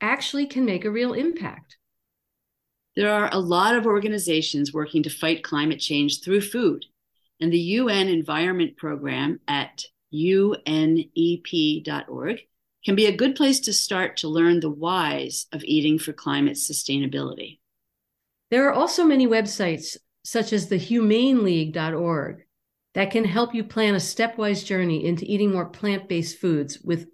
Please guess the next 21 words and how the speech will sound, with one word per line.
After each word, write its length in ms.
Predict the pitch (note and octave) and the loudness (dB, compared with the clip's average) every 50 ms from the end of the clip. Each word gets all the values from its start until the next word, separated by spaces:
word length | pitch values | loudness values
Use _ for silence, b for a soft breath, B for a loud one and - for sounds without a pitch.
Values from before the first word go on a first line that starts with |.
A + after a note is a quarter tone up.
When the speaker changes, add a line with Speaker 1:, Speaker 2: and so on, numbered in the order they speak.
| _ | _
Speaker 1:
a 60 | E3 D#3+ | -6 -6
vegan 520 | D#3 D#3+ G3+ G#3+ G3+ F#3 F3 E3 D#3+ D#3 | -2 0 0 2 2 2 0 0 0 0
goal 300 | D#3 A#3+ B3 C4+ C4 G#3+ | 0 0 2 2 2 2
in 160 | F3 C#3+ C3+ | 0 0 -2
mind. 320 | C3+ A#2 - - - - - - _ _ _ _ _ _ _ _ _ _ _ _ - | -6 -8 -12 -14 -18 -20 -20 -20 _ _ _ _ _ _ _ _ _ _ _ _ 0
Even 240 | A3+ B3 B3+ C4+ A#3+ | 2 4 6 6 4
if 160 | G#3 - - | 4 2 0
you 80 | F#3+ F#3 | 0 2
never 400 | G3+ A#3 C4 C#4+ C#4+ C4+ C4+ C4 | 2 2 2 0 2 0 0 -2
quite 460 | - - B3 A#3+ A#3 - - - _ _ _ | -2 -2 -2 -2 -2 -2 -6 -12 _ _ _
make 300 | - F#3 G#3 A#3 B3+ B3 | -8 -2 0 0 0 0
it 120 | A3+ - - | -2 -6 -6
to 80 | - G3 | -8 -4
vegan, 640 | G3 B3+ C4 C4 G#3 F#3+ F3 D#3+ D#3 E3+ E3+ E3 E3 _ _ _ _ _ _ _ | 0 2 2 2 2 2 0 0 0 -2 -4 -6 -10 _ _ _ _ _ _ _
mostly 440 | F#3 F#3 A3 D4 D4+ D4+ - A#3+ A3 | 4 6 6 6 6 4 0 0 0
vegan 340 | F#3+ G#3 G#3 G3 G3 F#3 D#3 | 2 2 0 2 0 -2 -2
is 220 | C#3 D#3+ - - | -4 -6 -8 -10
still 340 | - - A#3 A#3 G#3+ F3+ - | -8 -4 -2 0 0 -2 -2
pretty 300 | - - G#3 G3+ G3 F#3+ | -4 -6 -4 -2 -2 -2
darn 300 | F#3+ E3+ E3 E3 E3 D3+ | -2 -2 -2 -2 -2 -4
good. 300 | C#3+ C3+ C3+ - C3+ | -6 -6 -10 -10 -14